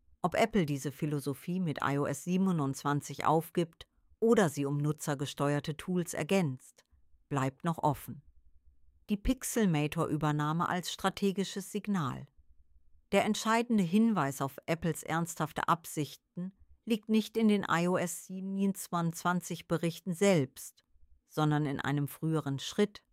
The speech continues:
Apple übernahm Pixelmator, den Entwickler hinter Photomator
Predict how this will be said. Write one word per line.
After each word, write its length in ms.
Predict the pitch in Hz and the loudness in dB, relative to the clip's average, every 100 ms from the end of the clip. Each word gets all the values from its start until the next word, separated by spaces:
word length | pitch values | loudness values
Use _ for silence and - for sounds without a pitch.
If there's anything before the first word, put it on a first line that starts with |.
| _ - - - | _ -20 -10 -2
Apple 280 | 233 262 285 | 0 2 0
übernahm 480 | 208 233 220 220 | 2 2 2 0
Pixelmator, 920 | 214 220 - 156 143 135 139 185 190 196 _ _ _ | 0 -2 -2 -4 -2 -2 -2 0 -2 -2 _ _ _
den 160 | 220 220 | 2 4
Entwickler 480 | 208 180 170 170 156 | 4 2 0 2 2
hinter 300 | 147 139 127 | 2 0 -6
Photomator 840 | - 143 160 160 151 156 160 160 | -4 -2 0 -2 -2 -2 -4 -6